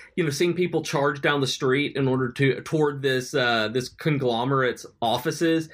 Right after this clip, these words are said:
makes for a much better visual than some people sitting around on the sidewalk, punching at the air,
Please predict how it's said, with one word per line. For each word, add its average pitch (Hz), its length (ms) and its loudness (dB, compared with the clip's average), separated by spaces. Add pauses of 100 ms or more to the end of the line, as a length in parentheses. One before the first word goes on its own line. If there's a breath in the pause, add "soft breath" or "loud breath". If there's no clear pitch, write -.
(220 loud breath)
makes 147 240 2
for 151 140 0
a 131 40 2
much 131 280 -2
better 131 240 2
visual 123 680 0
than 127 500 0
some 131 240 0
people 135 320 0
sitting 135 420 0
around 123 420 0
on 120 120 0
the 117 80 0
sidewalk, 127 800 0
punching 143 460 0
at 127 100 0
the 131 200 -2
air, 147 500 0